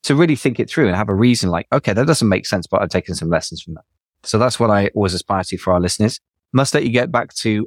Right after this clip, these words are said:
creating your wonderful business. Just remain to say, "Dayu from, um,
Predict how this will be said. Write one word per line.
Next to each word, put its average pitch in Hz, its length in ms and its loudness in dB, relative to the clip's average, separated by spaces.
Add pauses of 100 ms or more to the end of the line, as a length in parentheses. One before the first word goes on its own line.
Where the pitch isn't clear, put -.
creating 104 380 -2
your 95 280 -2
wonderful 98 360 -2
business. 90 400 -4 (380)
Just 113 220 0
remain 104 220 2
to - 60 -10
say, 95 280 0
"Dayu 95 580 0 (100)
from, 87 400 0 (400)
um, 87 180 0